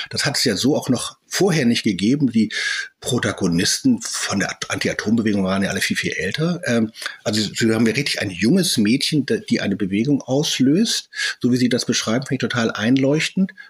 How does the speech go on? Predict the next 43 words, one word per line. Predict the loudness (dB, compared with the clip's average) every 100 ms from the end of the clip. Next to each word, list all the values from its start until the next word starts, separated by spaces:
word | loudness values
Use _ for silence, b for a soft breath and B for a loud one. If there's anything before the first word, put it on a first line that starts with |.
| B B -2
Anfangs | 0 2 2 0 0
ja | 0 -2 -2
auch, | 0 0 0 -6 B B B B -6
äh, | -2 0 -2 -10 _ _ _ -20 -20 _
nicht | -6 -4
ganz | -2 -2
im | -2
Konsens, | -2 -2 0 2 2 0
aber | -2 -2
doch | -2 -2
im | -2
Gespräch | 0 -2 0 0 2
mit, | 2 0 -2 -2
äh, | 0
der | 0 0
etablierten | 0 0 0 2 0 0
Politik | 0 0 2 0 -2 -4
und | -6 -4 -6
der, | -2 -2
dem | 0 0
Eindruck, | 2 0 0
man | 0 -2
kann | 0 0 0 B B B
sozusagen | -10 -4 -2 2
im | 2 2 0
Druck-, | -2 -2 0
Gegendruck, | 0 4 4 4 2 2 -2 0
äh, | 0 2 2 2 0
äh, | 2
Modus | 4 4 4 2 0
irgendwie | 2 2
gemeinsam | 2 2 2 2 2
was | 0 -2
erzielen. | -4 -4 2 4 4 2 0 B B B B -4
Äh, | 0 0
das | 0 0
finde | 2
ich | 2
erstmal | 2 2
eine |
sehr | 2 2
schöne, | 4 4 4 0
mm, | -4 -6